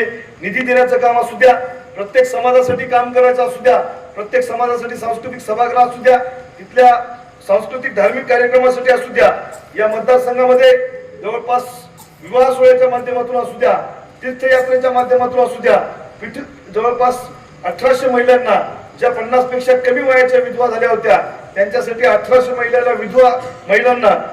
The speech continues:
पिठाची गिरणी वाटप असू द्या, त्यानंतर, अ, आपल्या शिलाई मशीन असू द्या, हे सगळे कामं करण्याचा प्रयत्न केलाय. विद्यार्थ्यांसाठी नवोदयच्या परीक्षा, स्कॉलरशिपच्या परीक्षा पण घेतल्यात.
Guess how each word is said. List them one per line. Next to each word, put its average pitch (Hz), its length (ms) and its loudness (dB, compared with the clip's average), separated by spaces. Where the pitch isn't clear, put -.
पिठाची 240 340 -2
गिरणी 240 280 -4
वाटप 247 340 2
असू - 200 -6
द्या, 247 200 6
त्यानंतर, 254 420 2
अ, 175 240 0
आपल्या 196 280 -4
शिलाई 269 200 2
मशीन 254 320 0
असू 247 220 -6
द्या, - 180 0
हे 208 60 -4
सगळे 233 360 2
कामं 247 240 2
करण्याचा 240 380 -6
प्रयत्न 233 400 -6
केलाय. 240 300 -2
विद्यार्थ्यांसाठी 247 680 -2
नवोदयच्या 233 560 -2
परीक्षा, 247 400 2
स्कॉलरशिपच्या 226 640 -2
परीक्षा 247 340 2
पण 254 180 -2
घेतल्यात. 247 340 2